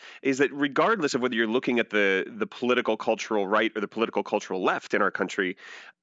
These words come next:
I mean, what we're driven by are these, like, it's not even sound bites anymore, right? It's, it's like, it's a, it's clickbait headlines, and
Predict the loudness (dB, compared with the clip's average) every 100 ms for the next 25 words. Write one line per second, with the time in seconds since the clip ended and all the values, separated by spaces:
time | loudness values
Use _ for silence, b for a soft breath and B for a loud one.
0 | -14 -2 0 0 2 0 2 0 0 -2
1 | 0 2 2 2 4 4 2 0 -2 0
2 | 2 4 2 0 0 0 0 0 0 0
3 | 0 -2 0 2 2 0 -2 -2 0 0
4 | -2 -6 -10 _ 0 0 -2 -4 -4 -2
5 | 0 2 2 -2 -6 -4 2 2 2 _
6 | -6 -6 -6 0 0 2 2 2 2 2
7 | 4 4 4 2 0